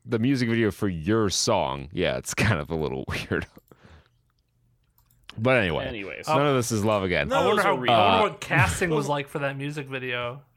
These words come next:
Speaker 3: you know?
Speaker 1: Real,
Speaker 2: We only talk
Speaker 1: real
Speaker 2: about
Speaker 1: reviewers,
Speaker 2: real movies reviewed by
Speaker 1: real
Speaker 2: real
Speaker 1: reviewers are,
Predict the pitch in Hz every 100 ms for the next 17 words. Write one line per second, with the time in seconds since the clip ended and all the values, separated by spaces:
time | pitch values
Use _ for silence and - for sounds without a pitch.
0 | - 139 135 139 110 131 - - 160 117
1 | _ _ 117 139 160 143 170 170 139 131
2 | 120 107 98 92 95 95 - - _ _
3 | 123 117 131 104 143 202 226 208 139 147
4 | 135 139 117 - _ _ _ _ _ _
5 | - 107 95 92